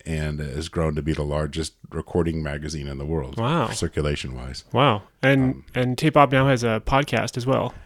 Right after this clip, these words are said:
Speaker 1: Yeah, it's just, right now it's recycled interviews.
Speaker 2: Okay.
Speaker 1: So we don't even get as serious as this.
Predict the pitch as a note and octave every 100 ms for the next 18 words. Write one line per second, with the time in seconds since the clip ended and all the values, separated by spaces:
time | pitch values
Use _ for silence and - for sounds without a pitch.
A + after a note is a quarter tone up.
0 | - - C#3+ D3 - D3+ D#3+ B2+ E3 D#3+
1 | D#3 A2 A#2 - A2+ A2 F2 F2+ F#2 C#2+
2 | C2+ C2+ - _ - C#3+ B2+ B2 F2 F#2
3 | G2+ G2+ G2 F#2 E2+ F2+ E2+ - F2+ F2
4 | D#2+ - D#2 D#2+ F2 -